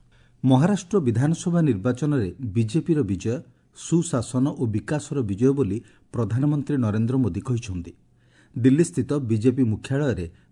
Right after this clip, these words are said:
ଦଳୀୟ କର୍ମୀକୁ ସମ୍ବୋଧିତ କରି ଶ୍ରୀ ମୋଦି କହିଛନ୍ତି,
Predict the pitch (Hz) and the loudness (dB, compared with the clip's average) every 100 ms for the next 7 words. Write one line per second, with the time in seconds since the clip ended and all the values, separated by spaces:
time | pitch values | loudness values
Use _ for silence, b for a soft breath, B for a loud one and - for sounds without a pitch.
0 | 104 92 120 151 165 131 117 113 127 - | -8 0 2 2 2 0 0 0 -2 -4
1 | 107 101 107 135 143 117 117 127 110 107 | -2 0 0 -2 -4 -2 -2 -2 -2 0
2 | 92 101 104 95 107 98 | 0 -2 -4 -4 -2 -2